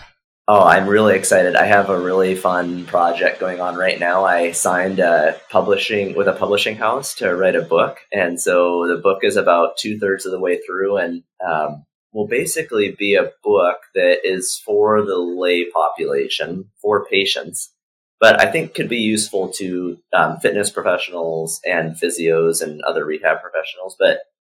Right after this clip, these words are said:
it's, uh, the hard thing about social media is that I have so many people asking about, "Do you have a post on this? Is there something I could do for this?" It's very hard for people to find things and to organize things in a way that they're easy to find. So the book will basically take,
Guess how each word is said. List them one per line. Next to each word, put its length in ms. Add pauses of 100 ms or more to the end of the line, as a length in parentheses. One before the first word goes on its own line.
(320)
it's, 280 (600)
uh, 40 (180)
the 120
hard 380
thing 160
about 180
social 300
media 300
is 80
that 80
I 20
have 160
so 180
many 260
people 720
asking 520
about, 560 (280)
"Do 80
you 200
have 180
a 80
post 340
on 200
this? 580
Is 80
there 100
something 300
I 80
could 180
do 140
for 100
this?" 220
It's 100
very 200
hard 180
for 60
people 240
to 80
find 320
things 340
and 160 (500)
to 60
organize 560
things 160
in 60
a 40
way 160
that 120
they're 100
easy 220
to 100
find. 320
So 80
the 80
book 320
will 140
basically 580
take, 400